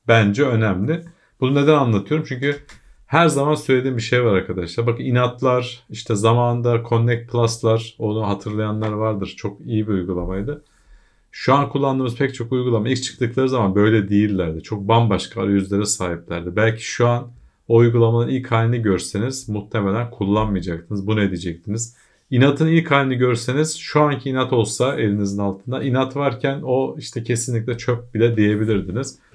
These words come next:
Şimdi ben bu uygulamayı daha denemedim. O yüzden tam neyle karşılaşacağımı bilmiyorum. Ancak her türlü uygulamaya destek verilmesi gerektiğini düşünüyorum.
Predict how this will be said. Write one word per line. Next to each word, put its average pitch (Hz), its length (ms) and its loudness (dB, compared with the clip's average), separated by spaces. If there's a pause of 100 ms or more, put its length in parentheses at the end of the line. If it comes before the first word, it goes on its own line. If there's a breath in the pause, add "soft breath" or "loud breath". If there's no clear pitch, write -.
(260 soft breath)
Şimdi 135 160 0
ben 151 160 4
bu 151 40 4
uygulamayı 147 440 4
daha 135 220 4
denemedim. 127 460 2
O 110 60 0
yüzden 117 320 0 (480 soft breath)
tam 120 240 2
neyle 127 220 0
karşılaşacağımı 117 720 0
bilmiyorum. 120 540 0 (360 soft breath)
Ancak 117 460 2
her 123 220 0
türlü 107 160 -2
uygulamaya 113 460 0
destek 110 400 0
verilmesi 98 400 -2
gerektiğini 101 360 0
düşünüyorum. 123 460 -4